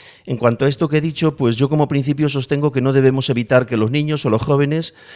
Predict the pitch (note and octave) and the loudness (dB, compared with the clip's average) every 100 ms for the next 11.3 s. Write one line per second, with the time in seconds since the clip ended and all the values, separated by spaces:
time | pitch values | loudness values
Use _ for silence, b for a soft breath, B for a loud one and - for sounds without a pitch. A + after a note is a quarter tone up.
0 | B B - D#3 C#3 F3 E3+ C3+ B2+ A#2 | B B 0 0 2 -2 0 -2 -2 -4
1 | G#2 A#2+ B2+ E3 D3 G#2+ - - G2+ - | -4 -4 -4 -6 -6 -8 -8 -6 -6 -8
2 | D#2 - _ _ _ _ _ _ _ _ | -18 -18 _ _ _ _ _ _ _ _
3 | C#3 _ _ _ - A2 G#2+ G#2 F#2 G#2+ | _ _ _ _ -20 -20 -20 -20 -6 -6
4 | G2 - - F#2 - A2+ G#2+ - A#2+ A#2+ | -6 -10 -10 -10 -4 -2 -2 -4 0 -2
5 | A2+ A#2+ A#2 A#2+ B2 A#2+ A#2+ A#2+ A#2+ B2 | 0 -2 0 0 2 4 4 4 2 2
6 | B2 - C3 C#3+ C#3+ B B B A2 G#2+ | 2 2 2 2 -2 B B B -4 -2
7 | G#2+ - B2+ - G#2 - G#2+ G2+ G2 - | -4 -6 -10 -10 -10 -8 -6 -8 -6 -2
8 | A2+ A2+ A2 A#2 A2+ A2+ G#2 F#2+ F2 F2+ | 0 0 0 -4 0 0 0 -2 -4 -6
9 | G#2+ C3 b b b b - C3+ C#3+ B2+ | -6 -8 b b b b 2 4 4 2
10 | A#2 A2 A#2+ B2 A#2+ D3+ D#3+ B2 D3+ E3 | 0 2 0 2 0 2 -2 0 4 4
11 | D#3 E3 | 4 0